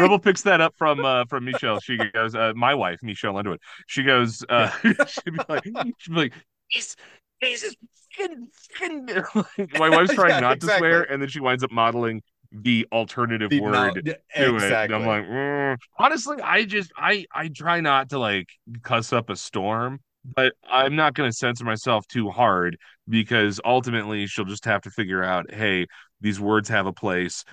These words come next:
Speaker 1: they have a certain kind of effect, and I need to know
Speaker 2: Mm-hmm.
Speaker 1: how to use them properly. So it's like, I don't wanna, I don't wanna go the abstinence route with cursing. Gotta
Speaker 2: Yeah.
Speaker 1: go the, the learn about it and be able to handle it route.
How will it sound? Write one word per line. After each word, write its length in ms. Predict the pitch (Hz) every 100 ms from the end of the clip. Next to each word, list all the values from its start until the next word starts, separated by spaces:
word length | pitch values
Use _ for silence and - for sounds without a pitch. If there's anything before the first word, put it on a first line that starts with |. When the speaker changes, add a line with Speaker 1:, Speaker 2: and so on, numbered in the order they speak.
| - -
Speaker 1:
they 60 | 90
have 200 | 101 92
a 60 |
certain 380 | - - 120 110
kind 340 | - 110 107 104
of 80 |
effect, 600 | 101 - 104 90 - - _ _ _
and 160 | - 90
I 80 | 90
need 180 | 92 87
to 60 |
know 120 | 95 92
Speaker 2:
Mm-hmm. 80 | 95
Speaker 1:
how 60 |
to 60 | 90
use 240 | 92 90 -
them 120 | 85
properly. 640 | - 95 85 71 65 62 - - _
So 460 | - 107 98 92 85
it's 180 | 113
like, 160 | 170 143
I 80 | 156
don't 140 | 160
wanna, 240 | 156 147 135
I 220 | 120 117
don't 80 | 127
wanna 380 | 131 117 110 107 110 101
go 100 | 120
the 140 | 113 98
abstinence 560 | 104 - - 95 87 98
route 320 | 90 85 78
with 160 | 85
cursing. 500 | - 101 90 82 76 - _ _
Gotta 160 | 107 98
Speaker 2:
Yeah. 40 |
Speaker 1:
go 100 | 95
the, 160 | 90 85 92
the 300 | 92 87 82 104
learn 200 | 101 95
about 280 | 90 87
it 180 | 87 87
and 160 | 90 82
be 100 | 87
able 140 | 82
to 100 | 80
handle 300 | 87 90 82
it 60 | -
route. 280 | 76 76